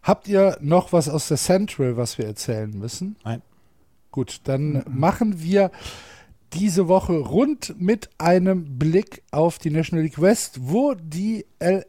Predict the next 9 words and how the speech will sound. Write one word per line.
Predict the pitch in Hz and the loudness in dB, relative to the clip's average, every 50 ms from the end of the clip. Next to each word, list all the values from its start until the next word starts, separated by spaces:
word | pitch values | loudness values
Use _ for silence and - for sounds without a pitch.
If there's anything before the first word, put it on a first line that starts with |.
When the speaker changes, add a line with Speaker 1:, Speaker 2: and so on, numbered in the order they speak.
| - | -2
Speaker 1:
A | 156 165 170 160 | 0 2 2 2
Dodgers | 139 139 165 180 175 - - 170 180 170 - - | 2 2 2 2 2 2 2 2 2 2 0 0
den | - 160 156 151 147 131 | 0 0 0 0 -2 -2
besten | - 160 170 - - - - - 170 156 | 0 2 2 2 0 -2 -4 -2 -2 0
Rekord | 147 151 165 170 - - 180 170 165 - - _ _ _ | 2 2 2 2 2 2 2 2 2 0 -6 _ _ _
im | 165 170 180 196 185 - _ | 0 2 2 0 -2 -8 _
Baseball | - 139 - 165 180 180 - - 196 180 165 139 147 | -8 -2 0 2 2 2 0 -2 -2 0 2 2 2
haben. | 151 151 139 135 123 - - - - - - - - - - - - - - - _ - | 2 2 0 0 -4 -6 -10 -14 -20 -20 -20 -20 -20 -20 -20 -20 -20 -20 -20 -20 _ -8
Tatsächlich, | - 139 - - 170 170 - - 143 175 - - - | -6 -4 0 0 0 0 0 0 -2 -2 -2 -4 -10